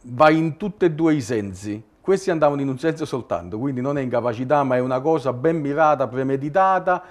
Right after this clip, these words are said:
e che la magistratura e la Corte dei Conti hanno accertato e hanno dichiarato nella sentenza numero settanta che è stata già pubblicata.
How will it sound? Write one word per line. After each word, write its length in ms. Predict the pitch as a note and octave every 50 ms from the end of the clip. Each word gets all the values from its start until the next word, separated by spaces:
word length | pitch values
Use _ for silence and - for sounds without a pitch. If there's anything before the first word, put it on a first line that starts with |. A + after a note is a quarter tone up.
| - _ _
e 180 | - C#3+ C#3
che 180 | - - D#3 D3+
la 140 | C#3+ C#3 C3+
magistratura 760 | C#3 C3+ B2+ A#2+ C#3+ C3 - - D3 D3+ D#3+ G#3 G#3 F#3 E3+
e 40 |
la 100 | D3+ D3
Corte 300 | C#3+ D#3 D#3+ D3+ - D#3
dei 100 | C3+ C3+
Conti 300 | C#3 D3+ E3 E3 D#3+ C#3+
hanno 160 | C#3+ C#3 C3+ C3
accertato 560 | B2+ - - D#3 C#3+ - G3+ F#3+ F#3 D#3+ D3+
e 20 |
hanno 140 | C#3+ C#3 C3
dichiarato 420 | C3 C3 C3 C3 C3 C3+ C3 B2+
nella 220 | B2+ B2 B2 B2+ A#2
sentenza 420 | A2+ C3 B2+ C#3+ E3+ F3 D3 D3+
numero 300 | C#3+ D3 C#3+ C#3 C3 B2
settanta 500 | A#2 - B2+ G#2 - D3 C#3 C3+ B2 A#2
che 80 | A2 A2+
è 20 |
stata 280 | G#2+ - A#2+ A2+ A#2 G#2+
già 160 | - - G2+
pubblicata. 520 | A2+ A2+ G2+ G2 G2 F#2 F2 E2 D2 -